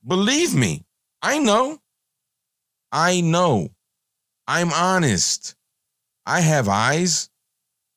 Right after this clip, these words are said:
I have female friends. I understand what a low value dude is.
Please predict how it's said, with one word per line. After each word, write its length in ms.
I 80
have 260
female 440
friends. 500
I 180
understand 580
what 240
a 20
low 240
value 380
dude 320
is. 280